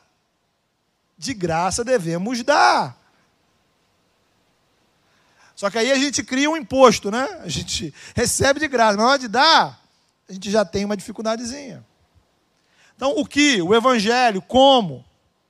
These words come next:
Com mansidão, com respeito, sem arrogância,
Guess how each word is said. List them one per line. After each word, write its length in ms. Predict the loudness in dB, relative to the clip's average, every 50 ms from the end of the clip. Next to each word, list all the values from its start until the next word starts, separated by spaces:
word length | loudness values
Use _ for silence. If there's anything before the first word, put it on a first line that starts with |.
| _ _ _ _ _ _ _ _ _ _ _ _ _
Com 140 | _ -16 -12
mansidão, 800 | -8 -6 -6 -4 -4 -6 -6 -4 -4 -2 -2 -2 -4 -4 -6 -10 -12
com 80 | -8 -6
respeito, 880 | -4 -4 -4 -4 -8 -8 0 4 4 6 6 4 2 -2 -6 _ -20 _ _ _ _ _ -12
sem 220 | -10 -8 -6 -2
arrogância, 760 | -2 -2 -2 -2 -2 0 2 2 2 0 0 -2 -4 -4 -6